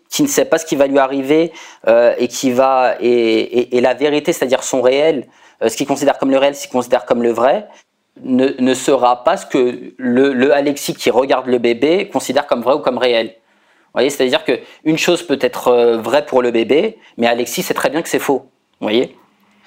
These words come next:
Donc on va naviguer systématiquement entre ces deux points de vue, qui est le point de vue de la conscience pour laquelle, euh, une chose est vraie,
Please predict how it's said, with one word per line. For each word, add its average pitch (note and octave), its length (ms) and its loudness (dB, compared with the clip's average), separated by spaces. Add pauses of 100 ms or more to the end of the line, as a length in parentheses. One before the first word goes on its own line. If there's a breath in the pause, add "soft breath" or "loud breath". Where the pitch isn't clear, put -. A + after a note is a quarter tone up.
(120)
Donc D#3 300 -4
on D3 80 0
va D#3 120 4
naviguer F3 440 -2
systématiquement F#3+ 680 -2
entre - 160 -4
ces B2+ 140 -4
deux D3 120 0
points D#3+ 220 -2
de C3+ 60 -2
vue, G#3 120 -4
qui D#3 100 -2
est C3+ 40 0
le B2+ 80 0
point F3 160 -2
de D#3+ 40 -2
vue F#3 140 -4
de C#3+ 80 0
la B2 140 2
conscience - 680 -2 (460 loud breath)
pour B2+ 160 2
laquelle, C3+ 640 0
euh, A2+ 240 2
une B2+ 120 -2
chose B2+ 260 0
est B2+ 60 2
vraie, C3 420 0